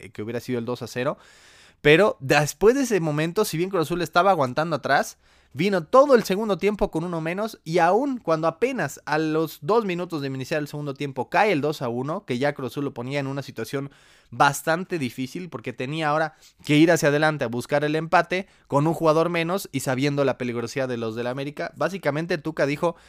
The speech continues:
"Mejor me echo atrás y busco alguna por ahí", y realmente no hubo prácticamente nada, pero nada en la segunda parte para Cruz Azul, que simplemente con uno menos, vaya,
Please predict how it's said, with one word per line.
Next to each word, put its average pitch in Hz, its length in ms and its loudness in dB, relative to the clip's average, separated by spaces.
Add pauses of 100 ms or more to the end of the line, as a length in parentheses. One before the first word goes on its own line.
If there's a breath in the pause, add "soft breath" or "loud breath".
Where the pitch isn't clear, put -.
(120)
"Mejor 135 340 0
me 185 80 -2
echo 180 160 -6
atrás 160 340 -2
y 135 60 -6
busco 165 340 -4
alguna 139 480 -2
por 120 160 -6
ahí", 101 220 -6
y 123 100 -14
realmente 160 460 -8
no 135 100 -4
hubo 185 240 -2
prácticamente 147 720 -8 (180)
nada, 117 600 -4 (400 soft breath)
pero 104 300 -8
nada 143 420 0
en 113 80 -6
la 113 80 -4
segunda 131 380 -8
parte 131 260 -6
para 117 180 -8
Cruz 117 160 -18
Azul, 165 260 -8
que 160 120 -4
simplemente 143 560 -4 (260 soft breath)
con 127 160 -2
uno 151 160 -2
menos, 147 480 -4 (680 soft breath)
vaya, 151 440 2